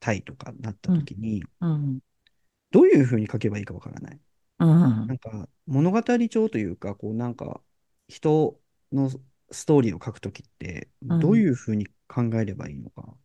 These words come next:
Speaker 2: うん。
Speaker 1: 書けばいいのかわからないっていう方って結構いらっしゃるなというふうに思ってて。
Speaker 2: はい。
Speaker 1: で、えっと、まあでもその、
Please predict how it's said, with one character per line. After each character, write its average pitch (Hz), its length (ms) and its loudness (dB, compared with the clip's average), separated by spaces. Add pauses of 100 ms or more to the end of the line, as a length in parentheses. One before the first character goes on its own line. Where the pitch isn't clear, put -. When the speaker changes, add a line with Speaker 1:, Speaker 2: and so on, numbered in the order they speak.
(260)
Speaker 2:
う 185 60 0
ん。 147 280 -4 (160)
Speaker 1:
書 123 80 -6
け 123 100 0
ば 92 100 -6
い 95 60 -6
い - 20 -4
の 95 100 -6
か - 100 -12
わ 120 80 -10
か - 120 -4
ら 180 100 0
な 139 100 0
い 107 60 -4
っ - 20 -8
て - 200 -14
い 135 60 -10
う 131 60 -14
方 - 240 -16
っ - 20 -20
て - 200 -20
結 - 180 -14
構 - 100 -12
い 95 60 -10
ら 107 80 -8
っ - 20 -8
し - 140 -14
ゃ 107 40 -6
る - 160 -10
な 104 140 -12
と - 120 -16
い - 60 -14
う - 40 -16
ふ - 120 -20
う - 20 -12
に 65 100 -12
思 - 180 -14
っ - 20 -20
て - 120 -20
て。 113 320 -6 (180)
Speaker 2:
は 135 120 -8
い。 120 80 -10 (540)
Speaker 1:
で、 160 340 0 (120)
え 123 100 0
っ 107 60 -4 (260)
と、 120 80 -4 (1000)
ま 190 120 4
あ 135 40 4
で 208 100 4
も 110 160 4
そ - 140 -4
の、 185 260 0